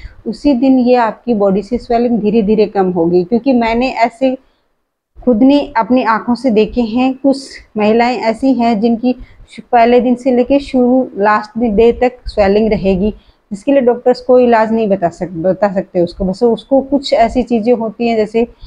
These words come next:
आ, उनमें गर्मी बहुत ज़्यादा लगती है उनको, क्योंकि swelling रहेगी, मोटापा रहेगा, तो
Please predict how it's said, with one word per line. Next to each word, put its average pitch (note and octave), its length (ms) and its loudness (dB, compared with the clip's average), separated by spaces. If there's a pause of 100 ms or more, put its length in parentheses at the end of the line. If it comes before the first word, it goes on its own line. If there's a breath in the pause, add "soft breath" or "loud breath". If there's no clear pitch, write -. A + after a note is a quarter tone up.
(380 loud breath)
आ, F3+ 280 2
उनमें A3+ 600 2
गर्मी A3 380 4
बहुत G#3 300 0
ज़्यादा G3 260 4
लगती F#3+ 340 -2
है G3+ 80 4
उनको, F#3+ 460 2
क्योंकि - 640 -2
swelling B3 500 2
रहेगी, A3 340 -2
मोटापा G#3+ 460 0
रहेगा, G#3 360 0
तो A3+ 200 -4